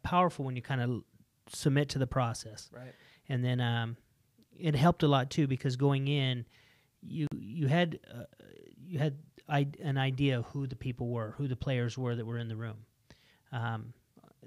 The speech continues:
Speaker 1: a, a lot of 'em are a lot different than I put 'em out to be on the, the, the Voxer group, but man, they truly are my brothers. And I know you probably feel that way about the, your group you went
Speaker 2: Yeah.
Speaker 1: through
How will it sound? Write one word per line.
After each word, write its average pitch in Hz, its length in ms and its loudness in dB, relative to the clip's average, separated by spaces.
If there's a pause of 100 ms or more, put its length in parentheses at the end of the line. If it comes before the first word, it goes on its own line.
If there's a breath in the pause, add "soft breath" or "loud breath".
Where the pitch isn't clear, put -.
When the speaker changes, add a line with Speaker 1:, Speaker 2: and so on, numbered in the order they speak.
(340)
Speaker 1:
a, 156 180 -16
a - 120 -4
lot 139 200 4
of 139 80 0
'em 131 80 -2
are 123 240 -2
a 151 140 0
lot 127 280 2
different 151 360 2
than 123 120 -4
I 117 220 -2 (520)
put 160 140 6
'em 135 120 4
out 131 160 2
to - 60 -10
be 127 100 0
on 120 140 0
the, 117 300 -2
the, 123 380 -4 (480)
the 131 80 -2
Voxer 135 380 4
group, 117 240 -4
but 120 200 0 (720 loud breath)
man, 123 420 -2 (200)
they 143 300 6
truly 135 400 2
are 131 160 4
my 120 160 0
brothers. 117 720 -2
And 127 140 -4
I 123 80 -2
know 123 100 0
you 123 140 2
probably 123 260 0
feel 127 200 -2
that 123 140 0
way 123 120 0
about 120 300 -2
the, 113 220 -4
your 135 200 2
group 131 260 2
you 123 80 0
went 117 140 -2
Speaker 2:
Yeah. 139 100 -6
Speaker 1:
through 117 240 0